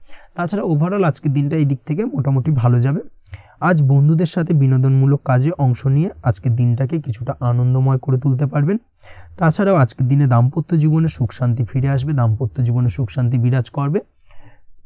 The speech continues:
প্রেম জীবনের ক্ষেত্রে আজকের দিনটা কিছুটা সমস্যাদায়ক কাটতে চলেছে।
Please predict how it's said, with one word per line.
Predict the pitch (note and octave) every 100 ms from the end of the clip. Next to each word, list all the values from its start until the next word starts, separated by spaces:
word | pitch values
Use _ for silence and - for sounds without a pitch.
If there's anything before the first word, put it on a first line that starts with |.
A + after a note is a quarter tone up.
| -
প্রেম | F3+ G3+
জীবনের | G3+ G#3 G#3
ক্ষেত্রে | - F3+ G#3
আজকের | D#3 - C3+
দিনটা | C3+ C#3
কিছুটা | G3 D#3 B2 C#3
সমস্যাদায়ক | - B2+ A2+ - B2 B2 -
কাটতে | B2+ -
চলেছে। | A#2+ D3+ D3 -